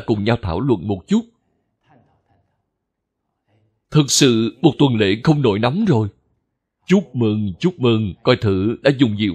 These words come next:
pháp gì. Mọi người cùng nhau trao đổi một chút. Thực ra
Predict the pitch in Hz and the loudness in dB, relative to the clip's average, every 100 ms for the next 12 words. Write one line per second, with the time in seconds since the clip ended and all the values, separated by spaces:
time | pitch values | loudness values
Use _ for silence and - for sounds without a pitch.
0 | 92 180 226 120 107 95 _ _ _ 120 | -4 -6 -4 -2 -2 -2 _ _ _ 0
1 | 127 110 120 107 117 117 123 107 85 131 | 2 2 2 2 0 2 0 0 -2 -2
2 | 110 - 202 - _ _ _ _ _ _ | -2 -2 -6 -6 _ _ _ _ _ _
3 | _ _ _ _ _ _ _ _ _ _ | _ _ _ _ _ _ _ _ _ _
4 | _ 85 _ _ _ _ _ _ _ _ | _ _ _ _ _ _ _ _ _ _
5 | _ _ _ _ _ _ _ _ _ _ | _ _ _ _ _ _ _ _ _ _
6 | _ - 120 - 135 131 | _ 0 0 2 2 4